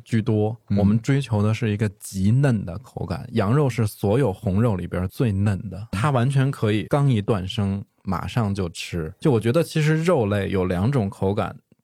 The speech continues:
Speaker 1: 状态是最好吃的，一个就是刚断生，比如我们吃椰子鸡、吃涮羊肉、
Speaker 2: 嗯，嗯，嗯。
Speaker 1: 吃潮汕牛肉这一类的。再一个就是彻底把它，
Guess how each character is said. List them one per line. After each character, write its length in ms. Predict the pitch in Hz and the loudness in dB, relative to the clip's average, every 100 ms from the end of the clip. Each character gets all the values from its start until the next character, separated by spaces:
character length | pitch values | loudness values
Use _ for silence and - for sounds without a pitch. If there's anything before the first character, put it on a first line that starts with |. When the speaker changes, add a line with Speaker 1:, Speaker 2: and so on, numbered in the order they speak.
| _ | _
Speaker 1:
状 200 | 123 101 | -2 0
态 160 | 107 | 0
是 120 | 98 110 | 0 0
最 160 | 139 | 0
好 200 | 107 80 | 0 -4
吃 180 | - - | -10 -6
的， 100 | 90 | -4
一 160 | 101 113 | -2 0
个 80 | 131 | 2
就 120 | 117 | 0
是 80 | 107 | 0
刚 200 | 117 117 | 0 0
断 220 | 110 90 | -2 -2
生， 200 | - 90 - _ | -6 -6 -8 _
比 60 | - | 0
如 60 | 107 | 0
我 60 | |
们 80 | 95 | 0
吃 200 | - 110 | -2 0
椰 160 | 107 107 | 2 0
子 140 | 95 | 0
鸡、 300 | 85 98 95 - | -2 -2 -2 -4
吃 200 | - 123 | -6 -2
涮 180 | 110 98 | 2 2
羊 160 | 90 98 | 2 4
肉、 220 | 104 85 | 2 2
Speaker 2:
嗯， 120 | 90 90 | -2 -4
嗯， 20 | |
嗯。 40 | - | -6
Speaker 1:
吃 380 | - - 113 104 | -6 0 0 0
潮 260 | - 90 | -2 0
汕 160 | 104 120 | 2 2
牛 200 | 92 76 | 0 -4
肉 200 | 78 73 - | -8 -8 -2
这 120 | 120 | 0
一 100 | 87 | 0
类 200 | 90 82 | -2 -4
的。 180 | 53 - _ _ | -8 -14 _ _
再 220 | - 160 | -2 2
一 120 | 127 117 | 2 2
个 160 | 117 | 2
就 140 | 98 107 | 0 0
是 100 | 107 | -2
彻 260 | - 147 104 | -2 0 0
底 160 | 95 | 0
把 180 | 92 80 | -2 -2
它， 240 | 92 95 | -2 -2